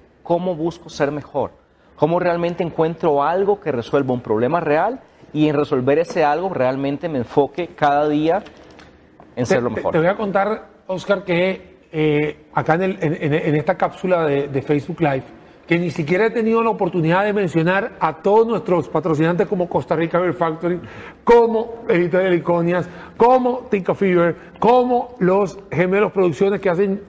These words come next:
Speaker 2: posible que usted llegue y que vea todo esto, porque la entrevista está muy, muy buena. O sea, es que, y ahorita te lo dicen fuera de cámara, porque siempre hago,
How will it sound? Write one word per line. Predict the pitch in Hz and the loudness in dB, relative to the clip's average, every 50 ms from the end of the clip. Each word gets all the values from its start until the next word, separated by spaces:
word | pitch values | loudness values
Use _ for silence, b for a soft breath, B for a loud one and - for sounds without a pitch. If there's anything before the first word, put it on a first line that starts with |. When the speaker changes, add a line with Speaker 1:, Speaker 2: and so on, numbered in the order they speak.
| - - - | -20 -14 -6
Speaker 2:
posible | 185 185 170 151 185 196 202 208 | -4 -2 0 2 2 2 2 0
que | 185 180 | 0 -2
usted | 147 - 185 180 170 | -2 0 0 2 2
llegue | 196 190 190 214 214 214 | 2 2 0 -2 -2 -2
y | 175 | -2
que | 143 165 151 | 0 2 2
vea | 147 170 180 180 | 2 2 2 0
todo | - - 190 190 | 0 0 0 2
esto, | 180 - - 196 180 - B B B B B B B B - | 0 0 0 -2 -2 -4 B B B B B B B B -4
porque | - 156 147 160 160 | -2 0 0 2 2
la | 156 160 | 2 2
entrevista | 160 170 175 170 151 160 170 175 143 - 190 | 0 0 0 0 0 2 2 0 0 -4 -4
está | - 190 175 | -2 -2 -2
muy, | 165 151 151 165 190 202 208 202 | 0 0 2 2 2 2 2 0
muy | 190 170 160 180 180 | 0 2 2 2 2
buena. | 175 190 185 175 156 135 | 2 2 2 0 0 0
O | |
sea, | 135 165 165 170 - | 0 0 0 0 -2
es | 101 - 190 196 208 | -2 0 0 0 0
que, | 202 233 196 B B B B B B 190 220 214 202 | 0 0 -2 B B B B B B -2 0 0 0
y | 160 156 156 | 0 2 2
ahorita | 185 226 247 254 240 233 269 | 2 2 2 2 2 2 2
te | 269 262 | 2 4
lo | 233 220 | 4 4
dicen | 254 240 226 214 190 | 4 4 2 2 2
fuera | 175 214 226 226 | 2 0 0 0
de | 202 | 0
cámara, | - 233 247 247 226 190 165 147 | 0 0 0 2 0 0 0 0
porque | 165 151 147 143 | -2 -2 0 0
siempre | 185 208 202 240 226 | 0 0 2 2 2
hago, | 220 226 254 233 - | 2 4 2 0 0